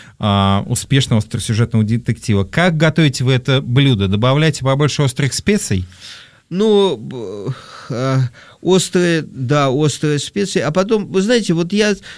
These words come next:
Speaker 2: заметил, я не часто готовлю, имея в виду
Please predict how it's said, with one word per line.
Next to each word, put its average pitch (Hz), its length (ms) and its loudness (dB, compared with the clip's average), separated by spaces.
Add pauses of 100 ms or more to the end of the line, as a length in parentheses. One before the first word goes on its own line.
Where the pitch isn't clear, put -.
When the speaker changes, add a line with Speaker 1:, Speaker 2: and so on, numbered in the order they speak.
Speaker 2:
заметил, 170 680 0 (520)
я 190 220 2
не 208 140 -4
часто 202 400 0
готовлю, 151 680 0 (400)
имея 165 400 -2
в 151 60 -4
виду 156 320 -2